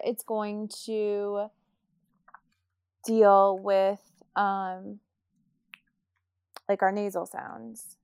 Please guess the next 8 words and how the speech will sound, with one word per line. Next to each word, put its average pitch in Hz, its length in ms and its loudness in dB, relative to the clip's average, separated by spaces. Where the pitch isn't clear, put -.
So 185 280 2
if - 260 -2
you 196 200 -8
have 180 200 -4
a, - 40 -6
you 196 120 -10
know, 175 260 -8
if 190 200 2